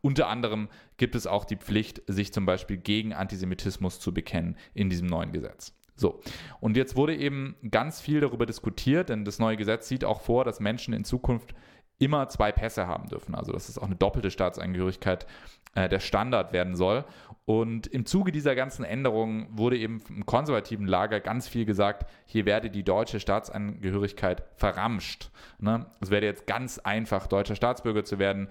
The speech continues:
viel zu leicht und es sei eine Riesengefahr für unser Land. Also zum Beispiel tatsächlich auch in großen deutschen Leitmedien wie in der F A Z, in der Frankfurter Allgemeinen Zeitung,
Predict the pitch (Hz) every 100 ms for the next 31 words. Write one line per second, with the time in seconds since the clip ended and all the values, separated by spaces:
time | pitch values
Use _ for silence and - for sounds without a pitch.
0 | - - - 170 - 113 95 104 - 104
1 | - 104 104 107 113 95 - 101 101 98
2 | 90 90 92 101 85 85 92 101 95 113
3 | - 98 107 101 101 - 92 - - -
4 | - - 113 - 110 156 147 123 117 -
5 | - - 104 117 110 92 123 - 92 92
6 | 92 92 92 98 95 - - - 107 -
7 | 120 110 95 90 101 101 104 101 95 98
8 | 95 95 - 101 107 110 101